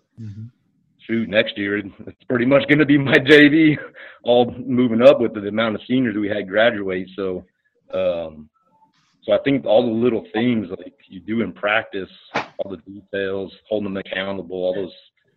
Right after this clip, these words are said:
Speaker 2: things, and seeing their growth is, is the biggest thing that I like to see. Um, wins and losses will take care, and the record will take care of itself if you're putting in the time, the work, energy every day. And and making it to where something that the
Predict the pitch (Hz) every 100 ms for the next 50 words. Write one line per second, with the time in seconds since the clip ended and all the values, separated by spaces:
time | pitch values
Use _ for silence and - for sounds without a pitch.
0 | _ 104 113 85 92 - 131 120 95 87
1 | - 85 90 123 123 113 95 85 _ -
2 | _ 98 85 78 80 104 95 _ 98 95
3 | 90 82 _ _ _ - 92 92 90 87
4 | - 87 - 95 92 85 85 _ _ _
5 | _ - 90 85 82 80 87 117 120 98
6 | 101 104 - 98 - 104 - 101 101 101
7 | 92 87 85 107 104 98 - 95 - 104
8 | 87 - 101 101 98 - _ _ 92 -
9 | 107 101 95 90 - - 95 92 82 98
10 | 101 101 _ _ _ _ _ _ _ _
11 | 101 101 87 92 92 87 92 92 98 87
12 | 80 76 76 _ _ - 80 78 76 _
13 | _ - 101 98 90 87 92 87 - 98
14 | 90 85 87